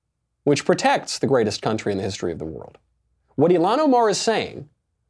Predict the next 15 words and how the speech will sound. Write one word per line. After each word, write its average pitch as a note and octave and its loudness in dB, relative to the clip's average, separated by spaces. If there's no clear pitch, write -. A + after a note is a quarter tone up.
is D#3 2
America, D#3 2
England, C#3 2
the A2+ 4
army, B2+ 2
Al-Qaeda, B2+ 2
Hamas, B2 0
they're - 2
all F#4 2
basically D#3+ 2
kind C#3+ 0
of B2+ 2
the B2 2
same C3+ 2
thing. C3+ -4